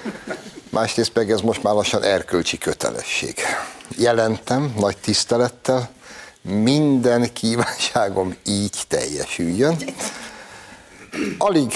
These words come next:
fejeződött be a múlt heti adástán, egy nappal később jött a hír, Bajer Zsolt is felkerült az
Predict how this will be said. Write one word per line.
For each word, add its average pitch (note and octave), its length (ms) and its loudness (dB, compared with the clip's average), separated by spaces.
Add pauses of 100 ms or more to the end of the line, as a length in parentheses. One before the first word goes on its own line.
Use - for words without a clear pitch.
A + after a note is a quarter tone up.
(560)
fejeződött G2 800 2
be G2+ 120 4
a F2+ 80 4
múlt F#2 320 0
heti E2+ 300 0
adástán, G#2 760 2
egy A2+ 240 0
nappal - 540 -2
később A#2 560 0
jött G#2 380 0
a - 80 0
hír, C#3+ 460 0 (1000)
Bajer F#3+ 300 6
Zsolt G#2+ 340 2
is A2 140 2
felkerült G2 720 0
az D2+ 160 -2